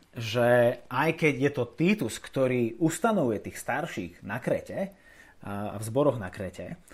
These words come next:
tak miestny zbor je toho aktívnou súčasťou a nie je z tohto celého vynechaný. A, a toto je veľmi relevantné inak pre nás a, a pre náš zbor.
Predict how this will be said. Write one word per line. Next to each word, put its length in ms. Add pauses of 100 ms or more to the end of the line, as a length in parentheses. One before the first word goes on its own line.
(360)
tak 320
miestny 400
zbor 560
je 160
toho 800
aktívnou 400
súčasťou 560
a 80
nie 240
je 80
z 80
tohto 240
celého 640
vynechaný. 560 (1120)
A, 160
a 80
toto 240
je 80
veľmi 400
relevantné 560
inak 80
pre 160
nás 400
a, 260
a 60
pre 160
náš 240
zbor. 240